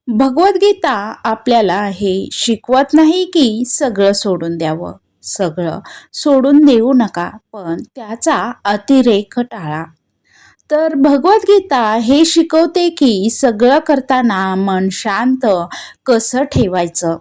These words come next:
हे भगवद्गीतेतून आपल्याला कळेल. कर्म करत राहा, पण भीती आणि आसक्ती सोडा. परिस्थिती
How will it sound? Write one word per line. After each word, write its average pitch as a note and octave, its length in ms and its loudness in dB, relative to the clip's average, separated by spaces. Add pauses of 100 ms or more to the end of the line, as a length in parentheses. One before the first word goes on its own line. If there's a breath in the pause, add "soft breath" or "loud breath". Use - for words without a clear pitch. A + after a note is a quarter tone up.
(360)
हे F3+ 380 -6
भगवद्गीतेतून B3 1300 0
आपल्याला G3+ 640 -4 (640)
कळेल. E3 360 -6 (1080 loud breath)
कर्म F4+ 500 2
करत A3+ 480 0
राहा, E3+ 360 -4 (520)
पण F3+ 320 -8
भीती G#3+ 600 0 (100)
आणि G3 360 -6 (100)
आसक्ती G3+ 720 -2
सोडा. E3+ 520 -2 (800)
परिस्थिती F#3 760 -4